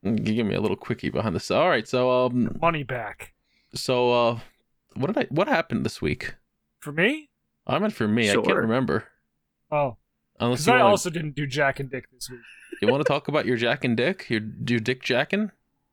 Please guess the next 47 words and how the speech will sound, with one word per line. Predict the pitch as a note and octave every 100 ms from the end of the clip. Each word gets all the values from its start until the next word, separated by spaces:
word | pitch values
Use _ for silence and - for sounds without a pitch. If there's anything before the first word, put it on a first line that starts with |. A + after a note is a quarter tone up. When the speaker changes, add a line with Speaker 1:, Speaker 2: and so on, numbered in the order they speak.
| -
Speaker 3:
I | D3+
could | -
talk | - C3+
a | A#2+
lot | A#2+ C3
about | A#2+ A2+ A2
that. | A#2 A2 - _ _ _ -
Speaker 2:
I | E3
mean, | E3 E3 E3 _ _ -
all | E3+
right, | D#3
so, | - D#3+ D#3
uh, | D3+ D3+ D3
I | D3+
went | G3+ F#3+
to |
work, | F3+ F3+ G3+ - - _ _ _ _
Speaker 1:
Mm-hmm. | C3 A#2+ C3 D#3
Speaker 2:
and | F3
then |
I | F#3+
didn't | F3 F#3 F#3
go | D#3+
to | C#3+
work | C#3+ C#3
for | -
three | C3+ E3+ D#3+
days. | D3 C#3 C#3+ - _
Speaker 1:
Yeah. | A#2+ G#2+
Speaker 3:
I | C3+ - - _ -
was | B2+
gonna | D3
Speaker 2:
Then | G3
I |
Speaker 3:
say, | D3+
Speaker 2:
went | C3+
Speaker 3:
you |
Speaker 2:
to | -
Speaker 3:
better | -
Speaker 2:
work | B2+
Speaker 3:
not | B2 B2
Speaker 2:
for |
three | B2 -
Speaker 3:
be |
Speaker 2:
days. | D#3 D#3 E3
Speaker 3:
fucking | A#2+ A#2+ C#3+
Speaker 1:
Mm-hmm. | C3 A#2+